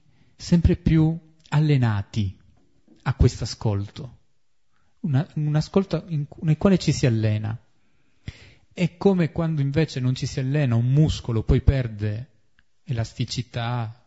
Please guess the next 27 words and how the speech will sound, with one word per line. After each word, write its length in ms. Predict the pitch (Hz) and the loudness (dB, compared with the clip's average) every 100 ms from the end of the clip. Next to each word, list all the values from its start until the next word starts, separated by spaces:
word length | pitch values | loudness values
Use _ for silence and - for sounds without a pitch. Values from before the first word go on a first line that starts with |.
| _ | _
potenza, 1000 | - 120 - 123 123 123 117 - 110 110 _ _ _ | 0 0 0 2 2 2 -2 -8 -14 -14 _ _ _
si 180 | - 123 | -8 -4
atrofizza, 880 | - 185 - 110 107 117 147 160 _ _ _ _ _ _ _ | 0 0 2 -2 -2 -2 -2 -6 _ _ _ _ _ _ _
così 300 | - - - | -6 -4 0
anche 240 | 160 123 127 | -2 -2 0
un 80 | 123 | 0
ascolto 500 | - - 160 117 113 | -2 0 0 0 -4
che 120 | 113 | -4
non 140 | 110 | -4
è 40 | 123 | -2
allenato 840 | 123 139 120 104 - 123 131 - _ _ _ _ _ _ _ _ _ _ _ - | -2 -2 -4 -6 -6 -6 -6 -12 _ _ _ _ _ _ _ _ _ _ _ 2
lo 140 | 127 | 4
perdi. 540 | - 104 101 98 104 104 _ _ _ _ _ _ - _ | 4 0 -4 -8 -10 -10 _ _ _ _ _ _ -20 _
E 100 | - | 0
a 60 | 143 | 0
furia 320 | - 226 156 | 4 4 6
di 100 | 117 | 4
non 140 | 123 | 2
esercitarlo, 720 | 127 - 139 - 131 123 110 117 | 0 0 -4 -4 -2 -2 -2 0
tu 160 | 180 | 0
pensi 540 | - 190 190 127 - 117 | 2 4 4 0 -4 -6
di 100 | 107 | -4
avere 300 | 104 104 104 | -4 -4 -6
l'ascolto, 800 | 104 - - 143 120 - - _ _ | -8 -12 -14 -12 -12 -14 -20 _ _
di 100 | _ - | _ -8
questa 340 | 127 - 120 | -8 -8 -8
capacità, 800 | - 120 127 - - 117 135 135 | -8 -4 -4 -6 -14 -12 -12 -12